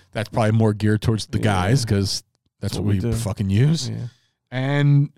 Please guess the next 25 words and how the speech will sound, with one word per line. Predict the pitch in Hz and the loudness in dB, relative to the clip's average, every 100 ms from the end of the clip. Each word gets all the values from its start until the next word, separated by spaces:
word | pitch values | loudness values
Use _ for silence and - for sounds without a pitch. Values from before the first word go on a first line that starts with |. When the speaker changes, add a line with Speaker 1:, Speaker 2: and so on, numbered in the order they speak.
| _ | _
Speaker 1:
when | 135 139 | 2 4
they | 135 | 4
talk | 127 156 147 | 4 2 2
about | 139 135 131 - | 2 0 -2 -4
crypto, | - 170 - 110 90 82 _ _ _ _ _ _ _ _ _ - | -4 -4 -4 -8 -10 -14 _ _ _ _ _ _ _ _ _ -16
Speaker 2:
That's | - | -8
Speaker 1:
so | 156 151 147 | -2 0 0
Speaker 2:
geared | 127 | -2
towards | 120 | 0
Speaker 1:
also | 135 123 - 117 | 0 0 0 0
Speaker 2:
the | 110 | 2
Speaker 1:
probably | 120 110 | 2 2
more, | 107 110 107 104 92 _ _ _ | 2 2 2 0 -4 _ _ _
"Eh, | 277 - | -4 -4
Speaker 2:
Uh, | 117 120 | -4 -6
Speaker 1:
let | 196 | -4
me | 226 | -2
not | 277 - | -2 -4
get | 294 | -2
myself | 262 320 247 | 0 0 0
in | |
trouble," | - 339 294 262 214 | 2 2 4 2 4
but | 214 214 - | 2 2 2
probably | 196 185 | 0 0
more | 135 120 | 0 0